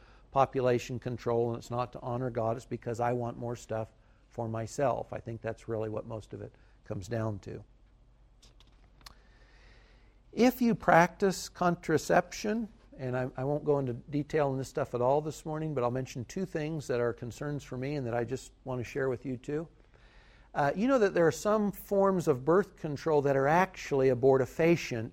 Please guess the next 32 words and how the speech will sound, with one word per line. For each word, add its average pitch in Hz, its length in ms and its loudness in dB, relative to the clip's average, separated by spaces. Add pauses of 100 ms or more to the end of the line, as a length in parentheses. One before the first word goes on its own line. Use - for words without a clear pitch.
in 123 160 -4
the 123 80 0
way 120 200 4
they 110 180 0
operate. 139 760 4
That 107 180 -6
is, 110 220 -4
if 113 120 -18
a 123 40 -10
woman 117 240 -6
uses 120 320 -6
an 123 80 -6
I 113 160 -2
U 117 180 -2
D, 113 460 0 (300)
it 131 100 -4
doesn't 131 320 0
prevent 139 480 -2
conception, 120 800 -2 (140)
it 120 120 -2
is 117 180 0
an 123 140 -4
abortifacient. 117 840 0
It - 160 -12
means 151 380 -2
that 104 360 -6 (640)
there 123 120 0
are 123 60 6
occurrences 147 880 2
when 127 280 -4
she 135 340 -2
conceives. 202 920 0